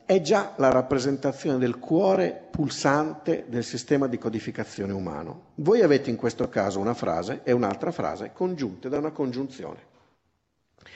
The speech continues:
Nel caso sotto voi avete una frase che invece è racchiusa, inscatolata in un'altra frase.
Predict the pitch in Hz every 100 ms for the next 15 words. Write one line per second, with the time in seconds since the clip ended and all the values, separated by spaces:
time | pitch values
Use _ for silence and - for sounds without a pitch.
0 | - - 139 131 127 107 131 107 85 -
1 | 156 - - - - 151 147 113 107 110
2 | 123 131 85 78 127 - - _ _ _
3 | _ _ _ _ _ 156 151 110 101 -
4 | 123 143 - 139 160 180 - 175 110 95
5 | 90 - 151 147 - 160 190 127 110 -
6 | - - 127 107 92 104 - 80 71 -